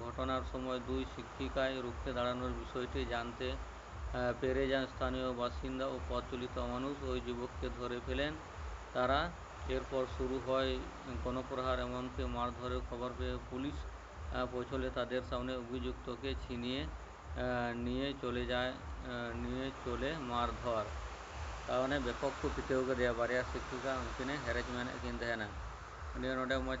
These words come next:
ᱛᱮ ᱯᱟᱲᱦᱟᱣ ᱛᱟᱵᱚᱱ ᱯᱮ, ᱱᱚᱜᱼᱚᱭ ᱜᱚᱴᱟᱧ ᱩᱫᱩᱜ ᱟᱯᱮ ᱠᱟᱱᱟ। ᱦᱮᱸ, ᱩᱱᱟᱹᱜ ᱜᱷᱟᱹᱲᱤᱡ ᱯᱟᱲᱦᱟᱣ ᱨᱮᱭᱟᱜ ᱥᱚᱢᱚᱭ ᱵᱟᱹᱱᱩᱜ ᱠᱟᱫᱟ। ᱱᱚᱜᱼᱚᱭ ᱱᱚᱰᱮ ᱯᱮ ᱯᱟᱲᱦᱟᱣ ᱫᱟᱲᱮ ᱛᱟᱵᱚᱱᱟ।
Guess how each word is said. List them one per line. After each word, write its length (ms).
ᱛᱮ 80
ᱯᱟᱲᱦᱟᱣ 260
ᱛᱟᱵᱚᱱ 260
ᱯᱮ, 60
ᱱᱚᱜᱼᱚᱭ 160
ᱜᱚᱴᱟᱧ 320
ᱩᱫᱩᱜ 160
ᱟᱯᱮ 240
ᱠᱟᱱᱟ। 160
ᱦᱮᱸ, 240
ᱩᱱᱟᱹᱜ 200
ᱜᱷᱟᱹᱲᱤᱡ 180
ᱯᱟᱲᱦᱟᱣ 260
ᱨᱮᱭᱟᱜ 160
ᱥᱚᱢᱚᱭ 280
ᱵᱟᱹᱱᱩᱜ 280
ᱠᱟᱫᱟ। 200
ᱱᱚᱜᱼᱚᱭ 580
ᱱᱚᱰᱮ 160
ᱯᱮ 180
ᱯᱟᱲᱦᱟᱣ 260
ᱫᱟᱲᱮ 240
ᱛᱟᱵᱚᱱᱟ। 340